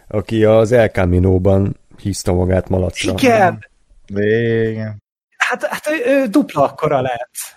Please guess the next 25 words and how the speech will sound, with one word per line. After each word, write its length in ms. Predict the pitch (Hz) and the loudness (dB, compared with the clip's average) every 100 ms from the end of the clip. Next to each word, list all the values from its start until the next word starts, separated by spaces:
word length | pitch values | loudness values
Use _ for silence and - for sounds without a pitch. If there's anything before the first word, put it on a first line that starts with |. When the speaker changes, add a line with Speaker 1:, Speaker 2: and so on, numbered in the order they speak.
| _ | _
Speaker 2:
Tehát 200 | 180 180 | -2 2
ő, 120 | 214 | 2
ő 120 | 214 214 | 4 4
az 180 | 196 220 | 2 -2
X 140 | - | 0
L 100 | 156 | 0
kiadása 640 | 147 175 151 139 135 - | 2 2 2 2 -2 -2
lett 220 | 139 127 - | -4 -4 -4
magának, 580 | 147 165 180 202 208 - - - - | -4 -2 -2 -2 -4 -8 -20 -20 -10
de 140 | 131 | -2
én 80 | 185 | 0
ezen 260 | 208 214 233 | 0 0 2
a 80 | 214 | 2
kinézeten 580 | - 370 180 190 - 165 | 0 -2 0 0 0 0
amúgy 240 | 165 160 | 0 -2
tök 260 | - 311 311 | -2 -2 0
simán 420 | - 180 147 147 | 0 2 2 0
túl 220 | 156 160 | -2 -2
tudok 320 | 160 139 123 | -2 -6 -6
lépni, 360 | 143 147 160 - | -6 -8 -10 -4
azon 320 | 240 277 170 | 0 2 0
is, 180 | 156 151 | 0 0
hogyha 260 | 160 156 160 | -2 -2 -4
egy 180 | 143 | -4
idős, 540 | 190 165 135 127 - | -4 -4 -2 -4 -8